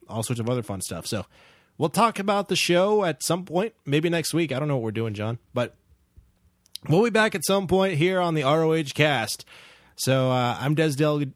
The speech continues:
I'm, uh, the zombie podcaster Des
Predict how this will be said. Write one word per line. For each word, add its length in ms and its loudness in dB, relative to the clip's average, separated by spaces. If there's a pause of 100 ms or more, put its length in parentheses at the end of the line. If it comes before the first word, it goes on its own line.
(140)
I'm, 200 2
uh, 260 2 (540)
the 120 -2
zombie 400 2
podcaster 720 0
Des 520 -2